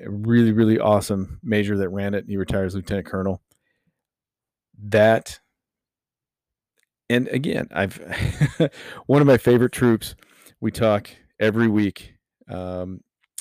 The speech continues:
he's, he's down on the border right now. But the first conversation I had with him, he made excuses about why he didn't get his degree done while he was in, on active duty.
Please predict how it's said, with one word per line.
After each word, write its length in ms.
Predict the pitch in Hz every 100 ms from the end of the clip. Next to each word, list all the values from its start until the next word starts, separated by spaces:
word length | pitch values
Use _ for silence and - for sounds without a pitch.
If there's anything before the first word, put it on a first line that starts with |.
| -
he's, 340 | 104 95 95 -
he's 160 | 104
down 280 | 104 101 92
on 220 | 80 95
the 80 | 95
border 260 | 98 101 98
right 200 | 95 90
now. 280 | 92 80 - _ _ _ - _ _ _ _ _ 113
But 200 | 110 107
the 60 |
first 260 | - 127 -
conversation 480 | 131 110 156 - 95
I 40 |
had 100 | 98
with 140 | 98
him, 100 | -
he 140 | 90 110
made 160 | 113
excuses 560 | 98 - - 113 104 90
about 300 | 85 85 -
why 280 | 95 92 92
he 160 | 92 98
didn't 220 | 92 92
get 160 | 90
his 420 | 87 85 - - - _ _ _ _ _ _ _ _ _
degree 360 | 104 98 107 95
done 260 | 92 85
while 140 | 90 85
he 60 |
was 180 | 85 78
in, 320 | 80 80 76 _ _ _ -
on 120 | 98
active 300 | 90 - 104
duty. 300 | 190 147